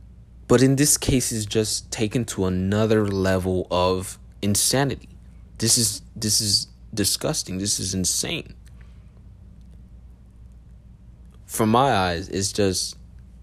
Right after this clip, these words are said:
it's, it's just a very weird thing to do. It's just something very disturbing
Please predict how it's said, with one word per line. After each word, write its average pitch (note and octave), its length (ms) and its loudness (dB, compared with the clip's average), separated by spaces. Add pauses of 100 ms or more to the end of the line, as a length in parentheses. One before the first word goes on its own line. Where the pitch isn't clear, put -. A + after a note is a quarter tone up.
it's, - 1200 -8
it's G#2+ 320 0
just A#2 280 0
a F#2+ 80 2
very E2+ 520 -2
weird E2+ 580 -4 (280)
thing F2 320 -10
to - 100 -10
do. - 240 -10 (2250)
It's G2+ 140 -2
just - 360 -4 (360)
something E2+ 640 -4 (180)
very G2 320 0
disturbing E2+ 800 -6